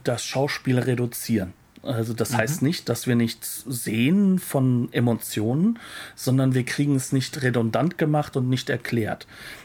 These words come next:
Speaker 2: Mhm.
Speaker 1: sondern wir bekommen im Endeffekt eine s-
Speaker 2: Also es gibt keinen Dialog, der uns zum Beispiel sagt, "George Sanders denkt gerade darüber nach, was seine Frau vor fünf Sekunden gesagt hat, ähm, und macht sich jetzt Sorgen, ob sie sich von ihm trennen will."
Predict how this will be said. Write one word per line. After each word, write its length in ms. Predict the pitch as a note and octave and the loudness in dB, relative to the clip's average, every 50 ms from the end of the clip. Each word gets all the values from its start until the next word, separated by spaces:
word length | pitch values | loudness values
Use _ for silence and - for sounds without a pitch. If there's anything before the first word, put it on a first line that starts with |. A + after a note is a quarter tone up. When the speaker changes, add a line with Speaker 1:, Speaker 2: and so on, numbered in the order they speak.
| - | -10
Speaker 2:
Mhm. 100 | - - | -6 -2
Speaker 1:
sondern 520 | B2 A#2 B2+ C#3 D#3 E3 F3+ G3+ A#3 A#3+ A#3 - _ | 0 2 2 4 4 4 4 4 2 2 0 -4 _
wir 220 | C#3 C3 C3 C3+ C3 | -2 0 2 2 2
bekommen 500 | C3+ C3 - - - A#2 B2+ E3 G3+ G#3 | 0 -2 -2 -2 0 2 2 2 2 2
im 160 | C#3 C#3+ A#2+ B2 | 2 0 0 0
Endeffekt 560 | B2+ C3+ D3 - D3+ - - D3+ D3 - - | 0 0 0 0 -2 -2 -2 -4 -4 -2 -2
eine 220 | - B2 A#2+ A#2 | 0 2 2 2
s- 180 | A2+ A2+ B2 C3 | 0 -2 -4 -6
Speaker 2:
Also 160 | - A2+ C3 | -4 -2 0
es 140 | A#2+ C#3 - | 0 -2 -2
gibt 180 | - D3+ C3+ - | -2 -4 -4 -4
keinen 300 | - B2+ C#3+ D3 C#3 C3+ | -2 0 2 2 2 2
Dialog, 540 | C3+ C3 B2 A#2+ A#2 A#2+ C3+ C3+ C#3 - - _ _ - | 2 2 4 4 4 4 2 2 -2 -8 -16 _ _ -4
der 120 | G#2+ G2+ - | -2 -2 -2
uns 160 | A2+ - - | -4 -4 -2
zum 80 | - A2 | -4 -4
Beispiel 220 | G#2 - - A2+ | -4 -2 -4 -4
sagt, 340 | G2+ A2 G#2 G2 G2 - - | -2 -2 -2 -4 -4 -8 -8
"George 340 | - G2+ G2 G#2+ G#2+ G#2 G#2+ | -6 -4 -4 -4 -4 -6 -6
Sanders 640 | - - - F#2+ F#2+ F#2+ F#2+ F#2 F#2+ F#2+ F2+ - - | -6 -4 -2 -2 -2 -2 -2 -2 -4 -4 -4 -6 -6
denkt 320 | F#2 F#2+ G#2 - _ - | -6 -6 -6 -8 _ -10
gerade 280 | - F2 F2 F#2+ G2+ F#2 | -8 -6 -4 -4 -4 -4
darüber 380 | F#2+ F#2+ G2 F#2+ F#2+ G2 F#2+ | -4 -6 -6 -6 -6 -6 -4
nach, 300 | F#2+ F#2+ F#2+ G#2 G2+ - | -4 -4 -4 -4 -4 -6
was 160 | G#2+ G2+ - | -6 -6 -4
seine 200 | - G2 G2 G#2 G2 | -4 -4 -4 -4 -4
Frau 480 | - - - B2 D3+ E3+ C#3+ A2+ G#2 | -8 -8 -4 0 2 4 4 4 2
vor 280 | - - - - G#2 G2 | 2 0 -2 -2 -2 -2
fünf 240 | - - G2+ F#2 - | -2 -4 -6 -6 -6
Sekunden 480 | - - - - F#2+ E2 E2 E2 F2 | -8 -10 -6 -4 -6 -6 -4 -8 -8
gesagt 380 | F#2+ F#2 F#2 F2 - - - - | -8 -8 -8 -10 -10 -10 -8 -2
hat, 220 | G#2 A2+ A2+ - - - - - - - - - - - - - | -2 -2 -2 -4 -10 -20 -20 -20 -20 -20 -20 -20 -20 -18 -8 -4
ähm, 360 | - G#2+ G2+ G2+ G2 G#2 - | -2 0 0 0 0 -2 -2
und 200 | - - G#2 G2+ | -2 -2 -2 -2
macht 260 | G2 G#2 - - - - | -2 -4 -4 -6 -4 -4
sich 200 | B2 A2 - - | -4 -4 0 0
jetzt 300 | A2+ G#2 - - - - | -2 -2 -2 -6 -12 -12
Sorgen, 640 | - G2+ G2+ G#2 A2 F#2 F#2 G#2 A2+ A#2+ A2+ A#2+ A2+ | -12 -10 -4 -2 -2 0 0 0 0 2 0 0 0
ob 180 | A2+ A2+ G2+ - | 0 0 0 0
sie 140 | - A#2 | -2 -2
sich 200 | G#2 G#2+ G#2+ - | -2 -2 -4 -6
von 200 | - - A#2 G#2 | -2 -2 0 0
ihm 140 | G#2 G#2+ G2+ - | 0 0 -2 -6
trennen 420 | - - - G#2+ G2+ F#2 E2 E2 - | -6 -6 -4 -4 -4 -4 -6 -10 -12
will." 220 | D#2 - - - | -12 -12 -12 -12